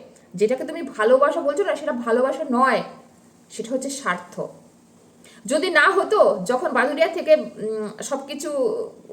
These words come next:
তোমার বাবা, যাই হোক, একটা তোমার বাবা অসুস্থ বলে ওই বাড়ি থেকে তুমি বেরিয়ে এসছো, কারণ মারিয়ার মা অনেক জঘন্য ব্যবহার তোমার সাথে করছিল,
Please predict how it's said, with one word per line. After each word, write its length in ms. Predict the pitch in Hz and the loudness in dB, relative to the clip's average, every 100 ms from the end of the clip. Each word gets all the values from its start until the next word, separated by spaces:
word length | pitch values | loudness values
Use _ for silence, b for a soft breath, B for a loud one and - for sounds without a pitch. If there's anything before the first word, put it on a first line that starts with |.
| 202 | -8
তোমার 200 | 247 254 | -2 0
বাবা, 340 | 247 240 254 226 | 0 2 2 4
যাই 220 | 262 311 | 2 2
হোক, 140 | 233 | 0
একটা 280 | 208 214 214 B B B - | 0 -2 -4 B B B -2
তোমার 160 | 226 | 0
বাবা 220 | 220 220 220 | 2 2 4
অসুস্থ 380 | 247 240 - | 2 0 0
বলে 160 | 220 214 | 2 4
ওই 100 | 202 | 4
বাড়ি 160 | 202 220 | 4 2
থেকে 220 | 240 208 | 0 -2
তুমি 160 | 220 | 0
বেরিয়ে 340 | 214 196 214 196 | 2 2 2 0
এসছো, 240 | 190 165 | 0 -6
কারণ 300 | 165 208 277 - - | -2 0 0 -4 -8
মারিয়ার 340 | 208 214 240 233 | -2 2 2 2
মা 80 | 233 | 0
অনেক 260 | 220 240 | 0 0
জঘন্য 320 | 202 202 269 | 0 0 0
ব্যবহার 380 | 220 196 214 262 240 | 2 2 2 0 0
তোমার 140 | 214 | -2
সাথে 200 | 233 240 | -2 -4
করছিল, 400 | 233 185 - 180 | -4 -4 -6 -8